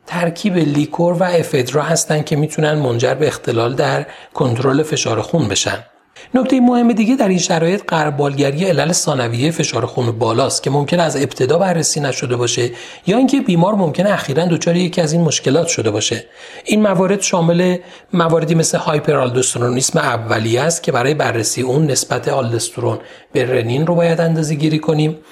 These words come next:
اختلال عملکرد کلیویه که با اندازه‌گیری جی اف آر می‌تونیم اون رو تشخیص بدیم. همچنین بررسی از نظر رنال آرتری استنوزیس،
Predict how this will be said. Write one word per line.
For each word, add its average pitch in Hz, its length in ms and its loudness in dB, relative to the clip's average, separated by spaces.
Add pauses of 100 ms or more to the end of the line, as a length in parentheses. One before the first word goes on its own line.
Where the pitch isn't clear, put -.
(360)
اختلال 220 400 2
عملکرد 151 540 0
کلیویه 135 720 0
که 175 100 -2
با 165 100 2
اندازه‌گیری 117 560 -2
جی 120 240 0
اف 113 160 -6
آر 139 140 0
می‌تونیم 131 400 -4
اون 127 100 -2
رو 120 120 0
تشخیص 117 520 -2
بدیم. 185 380 0 (280)
همچنین 233 440 2
بررسی 170 440 0
از 170 160 0
نظر 143 240 0
رنال 165 560 2
آرتری 120 360 -2
استنوزیس، 117 840 0